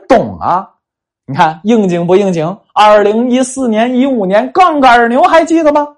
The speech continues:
二零一五年夏天咔咔咔的五千一百点砸到两千八，一个月，一个多月啊，砸到两千八，千股跌停，记忆犹新。为什么我讲这段历史？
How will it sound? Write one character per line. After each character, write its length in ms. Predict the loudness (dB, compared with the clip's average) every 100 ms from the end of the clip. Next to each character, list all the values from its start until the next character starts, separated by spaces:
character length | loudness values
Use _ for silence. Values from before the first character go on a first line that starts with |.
| _ _
二 140 | 2
零 180 | 2 0
一 80 | 0
五 140 | 0
年 180 | 2 2
夏 380 | 2 2 2 2
天 180 | -2 -4
咔 240 | -4 -2
咔 200 | -2 -2
咔 240 | -4 -2 0
的 80 |
五 200 | 0 0 -2
千 260 | -2 -2
一 40 | -2
百 140 | -2
点 160 | -2 -6
砸 200 | -6 -4
到 100 | -2
两 180 | 0 0
千 160 | -2 -8
八， 100 | -10 -14 _ -8
一 160 | -2
个 80 | 0
月， 240 | 0 -4 _
一 100 | -10
个 80 | -6
多 140 | -4
月 120 | -4 -6 _ _ _ _ _ _ -4
啊， 260 | -2 -2 -12
砸 200 | _ -2
到 80 | 2
两 140 | 2 0
千 140 | -2
八， 200 | -4 -8 _ _ _ _ _ _ _ _ _ _ _
千 260 | 0 2 2
股 140 | 2
跌 140 | 2
停， 160 | 2 0 -4 _ _ _ _ _ _ _ _ _ _ _
记 280 | 2 4 4
忆 80 |
犹 160 | 4 2
新。 260 | 0 -6 -10 _ _ _
为 140 | 2
什 80 | 4
么 100 | 4
我 60 |
讲 160 | 2 2
这 100 | 4
段 160 | 4 2
历 80 |
史？ 260 | 0 -2 -8